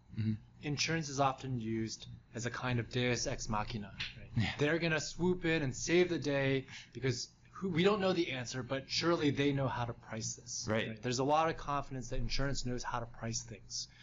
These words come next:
Speaker 2: Um, and that's true, right? But they also know that if it's, if the price is too high, they're getting out, right? Um, we, you know, even in the headlines recently, we've seen, um,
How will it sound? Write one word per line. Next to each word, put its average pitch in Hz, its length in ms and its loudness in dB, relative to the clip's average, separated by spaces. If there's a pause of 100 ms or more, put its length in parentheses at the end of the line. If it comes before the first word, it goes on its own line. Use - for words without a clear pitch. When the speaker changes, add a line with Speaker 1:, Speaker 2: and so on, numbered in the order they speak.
(220)
Speaker 2:
Um, 110 300 -2
and 190 120 2
that's 233 160 2
true, 302 300 2 (220)
right? 143 180 -2 (320)
But 175 120 -2
they 202 100 4
also 220 340 4
know 175 160 4
that 165 180 2
if 147 140 -4
it's, - 320 -8
if 139 80 -6
the 139 60 -4
price 160 260 -4
is 139 80 -8
too 170 180 -2
high, 170 540 4 (480)
they're 139 120 0
getting 156 260 2
out, 196 220 4 (300)
right? 123 180 -14 (440)
Um, 120 260 -6
we, 165 100 -6
you 151 220 -2
know, 143 80 2
even 160 220 2
in 156 80 2
the 147 60 0
headlines 147 580 -2 (100)
recently, 139 460 -2
we've 123 160 -2
seen, 127 400 -2 (420)
um, 113 280 -2